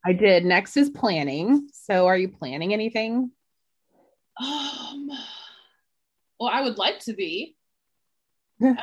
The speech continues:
Speaker 2: mean,
Speaker 1: Why
Speaker 2: I
Speaker 1: are you
Speaker 2: would
Speaker 1: planning a
Speaker 2: really,
Speaker 1: wedding? <laughs>
Speaker 2: I would really like to be, actually, yeah. Um,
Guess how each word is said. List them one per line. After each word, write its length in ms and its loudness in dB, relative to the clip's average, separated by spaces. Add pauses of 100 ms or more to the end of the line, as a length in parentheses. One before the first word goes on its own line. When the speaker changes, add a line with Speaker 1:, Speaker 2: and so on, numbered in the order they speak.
Speaker 2:
mean, 420 0
Speaker 1:
Why 140 6
Speaker 2:
I 80 8
Speaker 1:
are 60 4
you 60 2
Speaker 2:
would 60 -6
Speaker 1:
planning 320 4
a 40 4
Speaker 2:
really, 80 4
Speaker 1:
wedding? 340 4
<laughs> 460 2
Speaker 2:
I 140 4
would 200 -4
really 280 0
like 340 0
to 120 -8
be, 440 -4
actually, 540 -6
yeah. 360 -4 (140)
Um, 400 -8